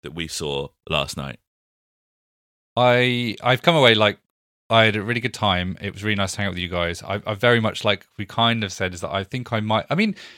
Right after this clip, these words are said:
Speaker 2: that's not true. If they release another album and stuff and there's that tour, I'll probably go see 'em. I don't know. But, um, I'm really pleased we went to see it. It was very cool to do it,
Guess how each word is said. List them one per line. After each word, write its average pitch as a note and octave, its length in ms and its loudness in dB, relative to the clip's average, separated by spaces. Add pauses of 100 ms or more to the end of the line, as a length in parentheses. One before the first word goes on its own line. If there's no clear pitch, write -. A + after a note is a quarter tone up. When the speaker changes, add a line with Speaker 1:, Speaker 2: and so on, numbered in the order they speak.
(160)
Speaker 2:
that's - 220 0
not G#2 100 -2
true. G#2+ 200 -2
If C3 140 -6
they F#3 140 2
release C#3+ 220 0
another G2 220 -2
album F#2 280 2
and F2+ 80 -8
stuff F#2 300 -2
and F#2 100 -8
there's F#2+ 120 -4
that - 180 -2
tour, F2 320 -4
I'll F#2 60 -4
probably F2+ 320 -6
go E2+ 100 -6
see E2+ 220 -8
'em. E2+ 180 -6
I G2+ 100 -4
don't F#2 140 -4
know. F2+ 160 -2 (400)
But, - 180 2
um, G2 300 0 (840)
I'm A#2 80 -2
really A2+ 160 4
pleased G#2+ 240 -2
we G2 40 -4
went F#2 120 -6
to - 60 -10
see F#2+ 140 -4
it. F#2 180 -6
It D#2+ 100 -10
was G2 120 -10
very G2+ 180 0
cool F#2+ 220 -6
to - 80 -14
do F#2+ 160 -2
it, F#2 220 -2